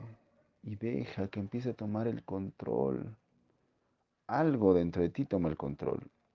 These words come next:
y déjame decirte que no eres tú. Lo que toma el control de ti es tu oruga, una oruga mecánica reactiva y automática que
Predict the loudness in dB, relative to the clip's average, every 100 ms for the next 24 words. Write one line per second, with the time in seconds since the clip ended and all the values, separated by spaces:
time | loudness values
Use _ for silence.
0 | _ -4 -4 -2 -2 -4 -4 -6 -6 -10
1 | -12 -8 -4 -2 -4 -8 -8 -8 -8 _
2 | _ _ _ _ _ _ -20 -20 -20 _
3 | _ _ -12 -10 -4 0 0 0 -4 -4
4 | -2 -2 -2 -8 -8 -4 -4 -4 -10 _
5 | 2 4 6 4 2 0 0 2 6 6
6 | 6 4 4 2 0 2 4 4 2 2
7 | 2 0 -2 0 2 2 2 0 -2 -6
8 | -2 0 -2 -4 -6 -6 -6 -8 -8